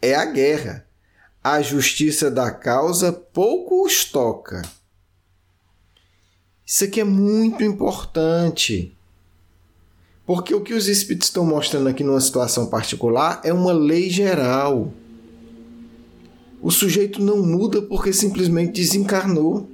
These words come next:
Hoje nós encontramos aí todos os dias, né, seja pessoalmente, seja aí nas notícias, pessoas que não estão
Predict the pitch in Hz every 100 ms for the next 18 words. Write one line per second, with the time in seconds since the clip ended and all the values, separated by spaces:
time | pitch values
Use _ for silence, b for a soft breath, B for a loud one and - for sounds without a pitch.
0 | - - _ - _ _ _ _ - B
1 | B B B - 190 233 - 196 185 165
2 | 165 147 135 - 135 170 175 127 131 131
3 | 131 160 147 135 131 95 95 113 175 269
4 | 113 95 - 107 120 160 - 123 120 -
5 | 120 - 117 101 113 147 151 127 113 113
6 | 107 107 98 101 - 151 180 - 110 -
7 | B B B B B _ - 247 226 -
8 | 185 214 214 - 202 208 214 196 - 208
9 | 214 220 -